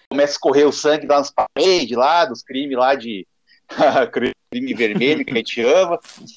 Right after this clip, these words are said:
Então, o pessoal meio que se apaixona, né? E aí eu decidi, então, fazer faculdade de Direito, e ao longo da faculdade eu fui já me encaminhando pra área penal. Eu tive um professor muito bom que me inspirou bastante, o professor doutor Daniel Guerra,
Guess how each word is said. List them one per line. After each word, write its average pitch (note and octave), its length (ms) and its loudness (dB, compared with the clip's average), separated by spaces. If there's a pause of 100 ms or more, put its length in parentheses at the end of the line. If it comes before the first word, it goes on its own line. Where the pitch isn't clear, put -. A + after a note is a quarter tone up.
(220)
Então, - 140 0
o - 20 0
pessoal - 300 0
meio F3 120 -6
que - 60 -18
se - 60 0
apaixona, D3+ 600 0
né? G2+ 280 -2 (400)
E D#3 100 4
aí E3 320 4
eu G#3 140 6
decidi, F3+ 260 -6 (160)
então, E3+ 140 0
fazer C#3+ 180 -2
faculdade C3 420 -2
de B2+ 80 -10
Direito, D3+ 500 -2 (440)
e C#3+ 500 -4
ao C#3+ 120 4
longo C#3+ 240 2
da D#3+ 80 -2
faculdade D3+ 600 0
eu D#3 60 2
fui E3 400 -8
já D#3 160 4
me E3 100 -4
encaminhando D3+ 540 -2
pra D3 200 2
área C#3 200 2
penal. C#3 280 0
Eu A2 60 2
tive B2 200 -10
um C3 40 -10
professor C#3 460 -8
muito C#3 300 -10
bom A#2+ 320 0
que - 100 -18
me A3+ 60 -8
inspirou C3+ 560 -2 (360)
bastante, A3 600 -2 (240)
o - 20 -20
professor A2+ 800 -4
doutor A2 400 0
Daniel A#2 320 2
Guerra, A#2 320 2